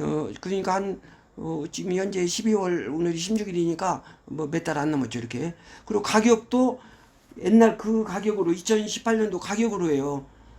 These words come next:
근데 이것이 현재, 어, 육, 칠억이 되거든요. 그래서 이것을, 어, 이번에 당첨된 사람은 그야말로 행운이다. 그렇게, 예, 이야기할 수밖에 없습니다. 그래서 여기, 예,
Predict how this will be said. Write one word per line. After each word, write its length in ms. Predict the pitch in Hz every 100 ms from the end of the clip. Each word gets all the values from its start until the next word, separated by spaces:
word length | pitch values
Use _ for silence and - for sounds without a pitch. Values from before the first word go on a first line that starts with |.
| -
근데 140 | 214 214
이것이 300 | 233 220 214
현재, 460 | 226 220 220 208 - - - -
어, 240 | 165 170 180
육, 140 | 214
칠억이 360 | 220 226 202 170
되거든요. 460 | 196 190 202 220
그래서 300 | 202 196 180
이것을, 800 | 185 190 190 190 190 196 220 131 - - - - -
어, 40 | 160 165 160 156
이번에 260 | 180 190
당첨된 480 | 180 185 190 180 180
사람은 360 | 165 180 196 190
그야말로 640 | 185 185 175 190 196 147 - 202
행운이다. 720 | 226 220 165 147 123 - - -
그렇게, 380 | 165 170 175 -
예, 80 | 143
이야기할 560 | 131 156 147 151 143
수밖에 320 | 135 131 127 131
없습니다. 540 | 131 139 117 - 113 - - - -
그래서 440 | 156 151 180 165 - - -
여기, 420 | 147 151 165 170 147
예, 240 | 143